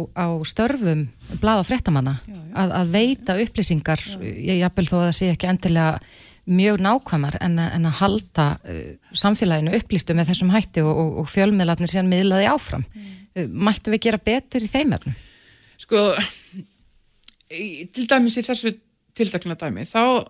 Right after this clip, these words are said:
Speaker 2: þá, hérna, hefur manni fundist skorta verulega upp á það að það fáist einhverjar upplýsingar frá, eh, lögregluembættinu, eh,
Speaker 1: Mhm.
Speaker 2: fyr-, fyrir norðan,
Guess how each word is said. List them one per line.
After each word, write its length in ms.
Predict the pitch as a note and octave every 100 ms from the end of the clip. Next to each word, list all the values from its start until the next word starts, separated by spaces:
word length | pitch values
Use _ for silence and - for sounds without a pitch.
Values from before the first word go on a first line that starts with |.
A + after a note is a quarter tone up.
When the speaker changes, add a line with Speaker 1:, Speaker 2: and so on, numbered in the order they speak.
| -
Speaker 2:
þá, 260 | - B3+ B3+
hérna, 540 | A#3+ A#3 A3 G#3 G3+ - - _ -
hefur 220 | G#3 G#3+
manni 180 | G3+ G3
fundist 420 | F3+ G3 F3 -
skorta 460 | - - G3+ - F3
verulega 640 | F3 E3 E3 D#3 D3+ D#3+ -
upp 140 | D#3+
á 40 | E3
það 180 | D#3+ C#3
að 60 | D3
það 80 | D#3+
fáist 520 | F3+ D#3+ D#3 - - -
einhverjar 340 | E3+ E3 D#3
upplýsingar 480 | D#3+ D3 - - D3+
frá, 340 | - F#3+ D#3+ - _ _ - - _ -
eh, 300 | D#3+ D3+ C#3+
lögregluembættinu, 1000 | E3 D3 D3+ D3+ - _ D#3+ D#3 D3 -
eh, 60 | E3 B3+ -
Speaker 1:
Mhm. 340 | D#3 D3 C#3 -
Speaker 2:
fyr-, 300 | - - -
fyrir 220 | - G#3 F3+
norðan, 380 | D#3 D3+ D3+